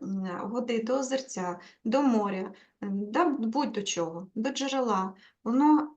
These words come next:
завжди відчуває вас. І коли ви торкаєтеся з ніжністю, ця вода лащиться ніжно. Коли ви йдете з агресією, вода стає агресивна.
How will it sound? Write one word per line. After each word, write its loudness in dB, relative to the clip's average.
завжди -2
відчуває 4
вас. -4
І -6
коли 2
ви 2
торкаєтеся 2
з -2
ніжністю, 0
ця -4
вода 0
лащиться 0
ніжно. 0
Коли 4
ви 4
йдете 4
з 0
агресією, 0
вода 0
стає -2
агресивна. -4